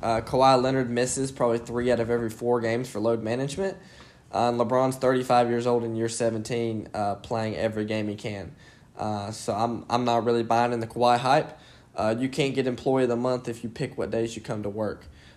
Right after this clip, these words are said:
Um, I mean, y-, or, and you can't, they talk, you can't talk about win percentage if you're choosing what games you wanna play. No, you're in, you're in it, you play every game, um,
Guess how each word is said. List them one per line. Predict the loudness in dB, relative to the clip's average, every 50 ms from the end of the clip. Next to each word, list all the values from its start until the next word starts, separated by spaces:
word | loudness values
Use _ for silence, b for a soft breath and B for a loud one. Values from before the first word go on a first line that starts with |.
| b b -6
Um, | -4 -2 -2 -2 -4 -6 -6 -8 -10 -10 -12 -12 -14 -16 -18 -20 -20 -16
I | -12 -8
mean, | -6 -6 -4 -6 -6 -8 -12 -18 -20 -18 -14
y-, | -10 -10 -6
or, | -2 0 0 0 0
and | 0 -4 -8 -12 -14 -12 -10 -8 -6 -4 -2
you | -4 -2
can't, | 0 0 0 0 0 -2 -8 -14 -14 -14 -14 -16 -18 -12 -4 -2
they | -2 0
talk, | 2 2 0 0
you | 0 -2
can't | -2 -2 -2 0
talk | 0 0
about | 0 2 0 0
win | 0 0 -2 -2
percentage | -4 -4 -4 -4 -4 -4 -4 -4
if | -6 -6 -4 -2
you're | -4 -2
choosing | 0 0 0 0 0 -2 -2 -2
what | -2 -2 0
games | 0 -2 -2 -2 -4
you | -6 -6
wanna | -6 -6
play. | -4 -6 -6 -6 -6 -10 -12 B B B B B
No, | -2 0 0 0
you're | 0 0 0 0
in, | 0 -2 -2
you're | -2 -2 0
in | 0 2
it, | 0 0 -2 -6 -10
you | -12 -8
play | -2 0 2 2 2
every | 2 2 0 -2
game, | 0 0 0 0 -2 -4 -8 b b b b b b b b b b -10 -6
um, | -2 -2 0 0 -2 -4 -4 -8 -12 -14 -16